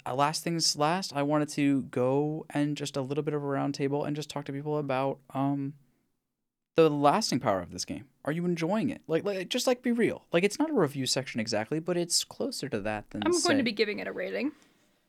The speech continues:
Speaker 3: All right.
Speaker 1: All right. Fair enough, then.
Speaker 2: <laughs>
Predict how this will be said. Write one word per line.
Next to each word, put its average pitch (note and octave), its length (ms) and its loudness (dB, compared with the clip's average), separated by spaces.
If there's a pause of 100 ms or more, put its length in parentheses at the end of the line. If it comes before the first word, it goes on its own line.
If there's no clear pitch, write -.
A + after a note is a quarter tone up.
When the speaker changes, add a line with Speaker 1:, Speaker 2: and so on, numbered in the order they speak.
(720)
Speaker 3:
All - 1300 -2
right. B2 260 2 (220)
Speaker 1:
All F2+ 200 2
right. A#2 300 4 (1080)
Fair A#2 180 6
enough, C#3 260 4
then. G2+ 340 -4
Speaker 2:
<laughs> C4+ 100 -4